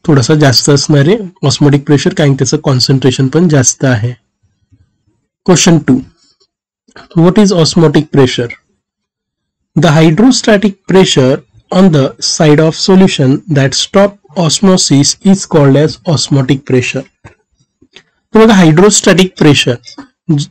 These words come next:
अ, जो काय करतोय, ऑस्मोसिस ही प्रोसेस स्टॉप करतो, त्याला काय म्हणायचं?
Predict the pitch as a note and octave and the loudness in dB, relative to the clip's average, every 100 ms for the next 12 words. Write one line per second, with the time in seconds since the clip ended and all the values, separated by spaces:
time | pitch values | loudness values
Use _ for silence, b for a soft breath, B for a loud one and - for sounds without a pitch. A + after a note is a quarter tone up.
0 | G3+ D3+ D3 C#3+ F3+ G3+ G3+ E3 C#3+ C#3+ | -2 2 2 2 2 2 2 0 0 2
1 | D#3 - D#3+ D3+ F#3+ F3+ - A3 A3 - | 0 0 -2 0 2 0 2 0 0 -4
2 | - F3 E3 D3+ - F3 - - - A#3 | -4 -4 0 0 2 0 0 -4 0 0
3 | A3+ - D#3 C#3+ D3 C3+ - _ - E3+ | 0 0 -2 0 0 0 -2 _ -2 0
4 | F3 F3 E3+ E3 F#3 F#3+ D#3+ D3 | 0 0 0 2 0 0 0 -2